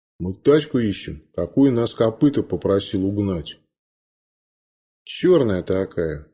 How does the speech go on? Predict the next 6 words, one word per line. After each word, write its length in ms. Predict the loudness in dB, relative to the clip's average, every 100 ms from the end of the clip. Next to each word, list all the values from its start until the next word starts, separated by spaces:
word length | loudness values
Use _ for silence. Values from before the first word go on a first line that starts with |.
| _ _ _ _
На 200 | -8 -4
мэ». 380 | -2 -2 -2 -6 -12 _ _ _ _ _ _ _ _ _ _ _ _ _ -8
«Вот 220 | -6 2
это, 200 | 4 4
что 320 | -2 -2 -4
ли?» 180 | -4 -6